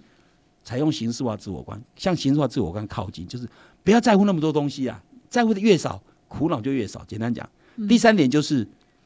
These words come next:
Speaker 1: 你关心更多别人，这样也许可以抚平自己的悲伤。所以，所以我们可以劝告那些在极度悲伤的人，让他们知道说，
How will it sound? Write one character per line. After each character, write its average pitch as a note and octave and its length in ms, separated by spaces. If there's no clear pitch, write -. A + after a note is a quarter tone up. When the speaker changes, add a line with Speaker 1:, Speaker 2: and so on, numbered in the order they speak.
Speaker 1:
你 B2 160
关 F3 220
心 D#3 120
更 C#3+ 120
多 B2+ 140
别 G2 200
人， B1+ 80
这 F3+ 100
样 D#3 100
也 B2+ 140
许 A#2 100
可 B2 120
以 A2+ 120
抚 G#2+ 120
平 G#2 180
自 B2+ 100
己 G2+ 60
的 E2+ 80
悲 F2 220
伤。 - 180
所 - 120
以， A3+ 160
所 - 160
以 A3 60
我 C3 140
们 C4+ 100
可 F#3 80
以 D3 80
劝 D#3+ 240
告 D3 160
那 C#3+ 80
些 C#3 100
在 C3+ 140
极 C3+ 300
度 G3 180
悲 D#3 180
伤 D3+ 220
的 A2+ 60
人， F#2+ 180
让 F3 180
他 E3+ 80
们 D3+ 80
知 D3 140
道 C#3 100
说， B2 240